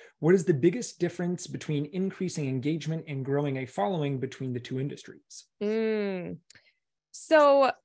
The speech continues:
Speaker 2: uh, anonymous attendee, this is a really great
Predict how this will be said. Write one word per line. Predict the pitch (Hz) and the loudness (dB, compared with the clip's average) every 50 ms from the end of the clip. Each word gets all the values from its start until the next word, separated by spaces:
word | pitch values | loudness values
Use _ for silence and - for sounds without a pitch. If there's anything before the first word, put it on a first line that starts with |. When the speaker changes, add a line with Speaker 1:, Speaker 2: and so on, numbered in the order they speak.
| _ - | _ 0
Speaker 2:
uh, | 247 247 240 240 233 226 220 - - | 2 2 4 4 4 2 2 0 -2
anonymous | 233 233 240 247 254 262 277 269 269 269 247 - - - | -4 -2 -2 -2 -4 -4 -4 -2 -2 -2 -4 -4 -2 -2
attendee, | 233 214 - - 208 226 233 233 220 233 240 240 240 220 202 190 180 | -2 -2 -2 -4 -2 -2 0 0 0 0 0 2 2 2 0 0 2
this | 196 208 214 - | 0 0 0 0
is | 285 302 | -2 0
a | 370 403 | 0 2
really | 381 285 294 247 262 226 | 4 6 6 6 6 6
great | 208 214 233 226 220 214 196 - | 4 4 6 6 6 6 4 2